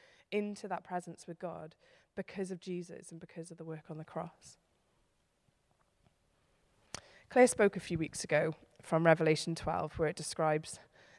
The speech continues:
the battles in the heavenly places, and we've been talking a little bit about spiritual warfare, and this is where we're gonna land now.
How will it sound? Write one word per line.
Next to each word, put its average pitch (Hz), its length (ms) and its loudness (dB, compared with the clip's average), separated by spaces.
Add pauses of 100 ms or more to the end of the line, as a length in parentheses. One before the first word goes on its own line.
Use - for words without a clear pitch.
the 175 80 0
battles 196 760 2 (120)
in 180 80 -2
the 170 80 4
heavenly 175 420 0
places, 175 560 -2
and 180 60 -4
we've 165 100 -4
been 165 100 -6
talking 180 340 4
a 175 40 4
little 170 120 10
bit 175 100 10
about - 200 2
spiritual - 420 2
warfare, 165 320 2
and 147 100 -2
this 160 120 -8
is - 80 -14
where 170 140 8
we're 160 60 2
gonna 165 180 4
land 160 260 2
now. 151 200 -2